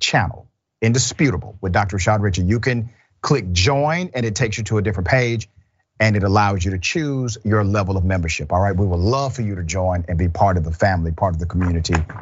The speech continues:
in that way as well. Uh, C. Michael Henson, thanks, C. Michael. Uh, Christopher Columbus was the first Karen. <laughs> That's interesting. Never looked at it like that.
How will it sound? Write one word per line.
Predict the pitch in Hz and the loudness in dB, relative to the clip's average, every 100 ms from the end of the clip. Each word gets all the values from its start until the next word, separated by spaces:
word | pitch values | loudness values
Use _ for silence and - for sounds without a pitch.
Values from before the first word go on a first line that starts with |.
| - | -4
in | 104 90 | 0 2
that | 82 78 | 2 0
way | 82 82 | -2 -2
as | 76 - | -2 -6
well. | 65 67 - - _ _ _ | -8 -10 -16 -20 _ _ _
Uh, | 131 | 0
C. | 131 208 | 2 2
Michael | 196 165 | 2 0
Henson, | 165 220 196 170 | -2 -2 -2 -4
thanks, | 135 160 147 | -4 -4 -2
C. | |
Michael. | 143 131 135 - _ _ | 0 0 -2 -8 _ _
Uh, | 156 147 | 0 0
Christopher | 139 262 196 185 | 0 -2 0 -2
Columbus | 156 160 196 160 120 | 0 2 2 0 -2
was | - 147 | 0 0
the | - | 0
first | 110 156 - | 0 -2 -2
Karen. | 117 95 98 110 - - - | -4 -2 -4 -8 -12 -8 -6
<laughs> | 170 - - | -8 -4 0
That's | 196 202 | 0 2
interesting. | 269 - 220 - 90 - - _ _ _ _ _ _ _ _ _ _ | 0 0 -4 -2 -6 -6 -18 _ _ _ _ _ _ _ _ _ _
Never | 104 135 147 | 0 2 2
looked | 160 208 214 | 2 0 0
at | 143 110 | -2 -2
it | |
like | 101 80 71 | -4 -6 -8
that. | 82 62 | -10 -12